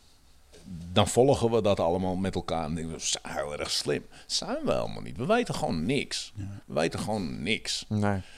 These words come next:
Speaker 1: En, maar die, die, die, die, die, die arrogantie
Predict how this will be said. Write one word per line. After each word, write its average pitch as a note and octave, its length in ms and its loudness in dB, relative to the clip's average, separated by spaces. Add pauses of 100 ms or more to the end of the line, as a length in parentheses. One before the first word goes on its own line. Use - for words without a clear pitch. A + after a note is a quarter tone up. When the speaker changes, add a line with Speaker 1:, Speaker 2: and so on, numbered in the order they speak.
(440)
Speaker 1:
En, A#2+ 640 4 (680)
maar A2 140 0
die, C3+ 420 -6
die, G#2 220 -4
die, F2+ 260 -4
die, D2+ 180 -8
die, D2+ 240 -10
die D#2 200 -10
arrogantie F#2 840 2